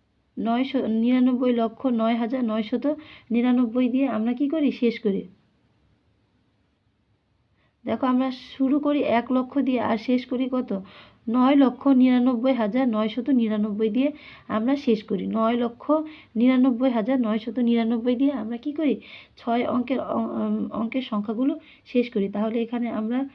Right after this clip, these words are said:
নয় লক্ষ নিরানব্বই হাজার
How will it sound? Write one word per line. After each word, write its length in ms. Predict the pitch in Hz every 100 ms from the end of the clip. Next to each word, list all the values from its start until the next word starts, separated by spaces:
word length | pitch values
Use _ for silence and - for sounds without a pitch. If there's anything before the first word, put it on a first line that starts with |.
| - _ _
নয় 300 | 208 226 240
লক্ষ 420 | 233 214 214 - 233 269 285 - _ _ _ _ -
নিরানব্বই 680 | 214 247 254 254 220 247 247
হাজার 480 | 202 196 214 240